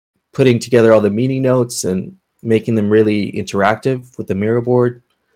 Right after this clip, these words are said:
Um, Zombie Shepherd does a good job with the R S S feeds. You know, shout out to all those guys, man, 'cause, like, they're, they're doing this for, um, I think, a pretty reasonable amount, and they're delivering on it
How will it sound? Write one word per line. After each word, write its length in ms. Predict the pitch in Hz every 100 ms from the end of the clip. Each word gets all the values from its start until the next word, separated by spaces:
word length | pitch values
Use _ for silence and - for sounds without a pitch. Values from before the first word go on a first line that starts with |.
| _ _ _ _ _ _
Um, 380 | - 104 104 104
Zombie 340 | - 104 101 104
Shepherd 400 | - 107 110 98
does 180 | 104
a 60 | 101
good 160 | 107 98
job 280 | 104 101
with 80 | 98
the 100 | 98
R 100 | 98
S 160 | 95 -
S 180 | 107 -
feeds. 600 | 113 107 104 - - _ _ _ _ _ _ _ -
You 80 | 101
know, 140 | 101
shout 260 | 98 143 151
out 140 | 170
to 80 | 156
all 120 | 147
those 260 | 139 151 -
guys, 320 | 110 98 95
man, 320 | 98 98 104 -
'cause, 200 | 107 98
like, 260 | 104 98 -
they're, 400 | 120 135 127 - -
they're 160 | 127
doing 380 | 135 143 143 139
this 240 | 123 117 -
for, 460 | - 107 104 98 _ _ _ _ _ _ _
um, 520 | - 95 90 87 123 _ _ _ _ - -
I 60 | 123
think, 180 | 226 165
a 40 |
pretty 280 | - 120 107
reasonable 480 | 110 101 113 101 98
amount, 400 | 104 127 120 104
and 100 | 110
they're 60 |
delivering 680 | 101 117 113 135 143 117 110
on 160 | 107
it 180 | 107 -